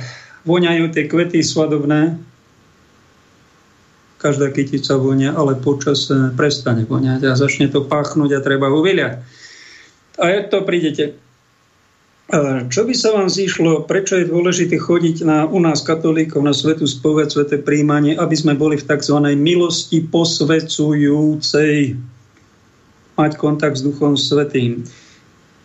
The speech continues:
Ak by náhodou prišlo aj mučenie, prenasledovanie, že vás niekto fyzicky týra,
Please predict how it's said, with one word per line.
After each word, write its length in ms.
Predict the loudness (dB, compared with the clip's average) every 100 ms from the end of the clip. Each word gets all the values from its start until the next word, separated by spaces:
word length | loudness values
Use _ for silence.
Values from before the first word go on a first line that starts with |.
| _ _ _ _ _ _ -4
Ak 160 | -2 2
by 80 | 2
náhodou 560 | 2 0 0 0 0
prišlo 400 | 0 -2 0 2
aj 0 |
mučenie, 720 | 2 2 2 2 2 0 -4 -8 -16 _ _ _ _ _ _ _ _ _ _ _ _ _
prenasledovanie, 880 | 0 2 2 2 0 2 2 2 0
že 160 | 2
vás 160 | 2 2
niekto 320 | 2 2 0
fyzicky 560 | 0 0 0 0 0 2
týra, 560 | 2 2 0 -2 -6